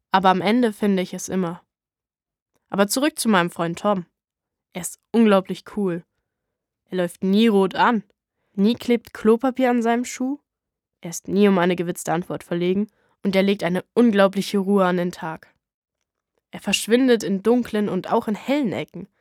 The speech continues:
Es ist manchmal wirklich zum Fürchten.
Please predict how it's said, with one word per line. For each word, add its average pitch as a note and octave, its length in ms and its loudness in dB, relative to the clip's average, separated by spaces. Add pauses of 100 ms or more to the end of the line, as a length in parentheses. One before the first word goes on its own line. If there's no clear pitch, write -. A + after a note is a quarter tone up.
(640)
Es F#3+ 120 -8
ist - 180 -8
manchmal F#3 440 -2
wirklich G#3+ 340 -2
zum F#3 160 -8
Fürchten. - 520 -12